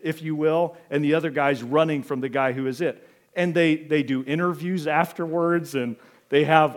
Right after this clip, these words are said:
all this hype, and two, and there's bars and, and ramps and stuff they run around on. But the one guy, literally, like when we were all in elementary school,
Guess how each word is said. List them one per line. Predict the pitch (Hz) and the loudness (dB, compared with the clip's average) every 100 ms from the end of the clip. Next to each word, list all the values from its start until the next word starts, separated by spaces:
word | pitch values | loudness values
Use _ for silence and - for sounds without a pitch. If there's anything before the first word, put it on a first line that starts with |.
| - | -2
all | 143 170 | 0 2
this | 180 160 | 0 -2
hype, | - 160 160 160 139 | -2 0 0 -2 -6
and | 131 123 | -10 -8
two, | 190 190 | -10 -8
and | 160 147 | -6 -2
there's | 147 113 | -2 -2
bars | 104 135 156 175 170 135 | -2 2 2 2 0 -2
and, | 135 117 - _ _ | -4 -4 -10 _ _
and | 151 135 127 123 | -4 -2 -4 -6
ramps | 123 151 170 165 - | -4 -2 0 -2 -6
and | 156 | -6
stuff | - 151 - | 0 0 2
they | 131 | -2
run | 151 143 | 0 0
around | 131 170 147 | 0 0 0
on. | 123 | -2
But | 135 139 | -4 -4
the | |
one | 131 156 214 | -2 0 0
guy, | 180 131 123 143 - - | 2 2 0 -4 -14 -2
literally, | 196 190 143 143 | 0 2 2 2
like | 156 156 156 | 2 0 0
when | 165 | -2
we | 156 | 0
were | 147 156 | 2 4
all | 156 | 4
in | 170 | 4
elementary | 156 156 156 180 156 143 | 0 -2 -2 -4 -4 -6
school, | - 131 131 | -4 -4 -4